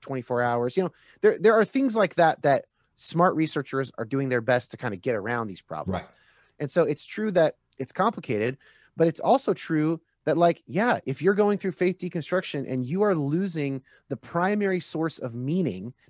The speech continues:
Speaker 1: that you've had for your entire life, you're gonna go through some fucking pain.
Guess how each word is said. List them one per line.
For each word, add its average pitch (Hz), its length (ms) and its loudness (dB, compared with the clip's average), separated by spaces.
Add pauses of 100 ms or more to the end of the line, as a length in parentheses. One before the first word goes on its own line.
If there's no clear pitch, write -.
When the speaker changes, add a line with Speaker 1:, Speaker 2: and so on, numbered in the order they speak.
Speaker 1:
that 113 120 0
you've 147 160 0
had 143 280 4
for 139 100 -4
your 131 160 -2
entire 143 480 -2
life, 117 400 -2 (380)
you're 208 120 -6
gonna - 180 -6
go 202 180 2
through 151 160 -8
some 117 160 -8
fucking 160 400 -2
pain. 151 440 -4